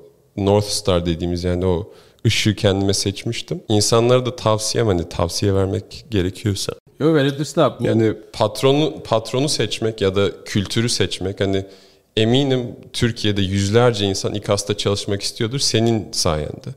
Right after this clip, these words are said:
Speaker 1: Kültüründen, dediklerinden, duruşundan. Yani aslında Google'a gitmek, "Aa evet çok havalı." falan ama Google'da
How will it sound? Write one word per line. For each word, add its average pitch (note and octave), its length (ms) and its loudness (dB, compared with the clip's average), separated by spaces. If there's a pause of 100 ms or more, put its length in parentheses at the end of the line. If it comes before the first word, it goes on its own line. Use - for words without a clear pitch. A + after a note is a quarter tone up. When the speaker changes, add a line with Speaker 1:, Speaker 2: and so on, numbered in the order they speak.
(560)
Speaker 1:
Kültüründen, G#2 1000 2
dediklerinden, F#2+ 840 0
duruşundan. G2+ 720 -2 (480)
Yani G#2+ 180 2
aslında B2 440 2 (380)
Google'a A2 380 4
gitmek, A2 400 -2
"Aa E2+ 240 0
evet D#2 180 -6
çok - 220 -8
havalı." E2+ 220 -2
falan B2+ 260 -2
ama D3 120 -2
Google'da C3 500 -2